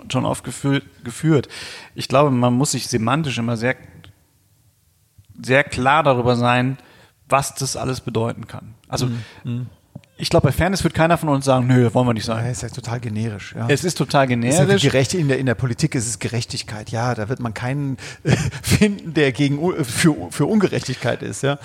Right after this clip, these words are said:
Speaker 1: So, und jetzt fängt das aber an. Also gerade wenn ich bei Fairness bin. Also
Speaker 2: Mhm.
Speaker 1: Fairness, äh, wann ist ein Fußballspiel fair abgelaufen, wenn alle sich an die Regel gehalten haben?
Speaker 2: Mhm.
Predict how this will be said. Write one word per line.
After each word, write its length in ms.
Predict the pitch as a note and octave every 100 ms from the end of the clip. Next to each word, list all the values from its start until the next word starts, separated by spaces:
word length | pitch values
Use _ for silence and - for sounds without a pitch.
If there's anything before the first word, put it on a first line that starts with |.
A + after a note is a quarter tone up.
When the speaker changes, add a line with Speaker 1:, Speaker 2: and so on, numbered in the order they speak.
| -
Speaker 1:
So, 180 | F3+ G#3+
und 120 | C#3
jetzt 180 | F3+ -
fängt 180 | G#3
das 120 | F#3+ D#3
aber 160 | C#3
an. 240 | D3 C#3 -
Also 180 | C3+
gerade 300 | B2 C3 D3+
wenn 80 | C#3
ich 100 | C3
bei 100 | C3+
Fairness 340 | - B2+ B2+ -
bin. 200 | A#2 B2
Also 160 | B2
Speaker 2:
Mhm. 80 | D#3
Speaker 1:
Fairness, 380 | C#3+ E3+ E3+ -
äh, 200 | D3 D3 C#3 B2
wann 260 | C3 C#3+
ist 140 | D#3+ -
ein 80 | C3+
Fußballspiel 500 | G3 - D#3+ - C#3+
fair 220 | C#3+ C3+
abgelaufen, 460 | - E3 D3+ D3+
wenn 80 | C3
alle 180 | - C3+
sich 120 | B2+
an 60 | A#2
die 80 | A2+
Regel 220 | A2 A2
gehalten 340 | G#2 G#2+ -
haben? 200 | A2+ A#2+
Speaker 2:
Mhm. 180 | C3 D#3+